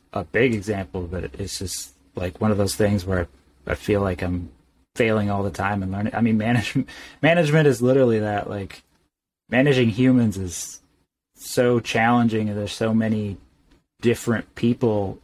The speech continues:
in the world. It's just like, how do you learn to,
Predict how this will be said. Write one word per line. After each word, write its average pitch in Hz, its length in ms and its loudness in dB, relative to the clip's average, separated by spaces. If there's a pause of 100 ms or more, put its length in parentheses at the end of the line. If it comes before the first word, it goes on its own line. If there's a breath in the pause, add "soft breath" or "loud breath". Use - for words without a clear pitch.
in 104 80 0
the 101 100 -2
world. 95 320 -4
It's 92 120 -10
just - 180 -10
like, 90 200 -6 (460)
how 139 140 -4
do 139 60 4
you 123 80 4
learn 113 500 2
to, 104 340 -4